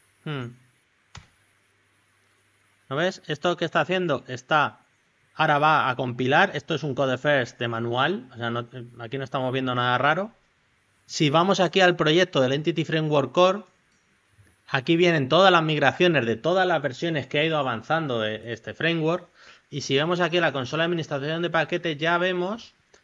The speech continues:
que me ha generado, que me ha lanzado todas estas migraciones. Si vamos a la base de datos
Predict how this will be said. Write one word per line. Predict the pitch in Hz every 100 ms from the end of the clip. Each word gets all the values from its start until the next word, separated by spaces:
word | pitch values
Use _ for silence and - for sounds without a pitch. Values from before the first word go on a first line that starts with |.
| _ _
que | 143
me | 147
ha | 160
generado, | 160 190 165 156 175 185
que | 170
me | 135 143
ha | 160 - _ _ _
lanzado | 143 139 165 170
todas | 165 170 185 165
estas | 170 175
migraciones. | 160 139 113 156 147 98 - - -
Si | - 131
vamos | 139 196 196
a |
la | 170
base | 135 151 185
de | 170
datos | 165 165 139 135 -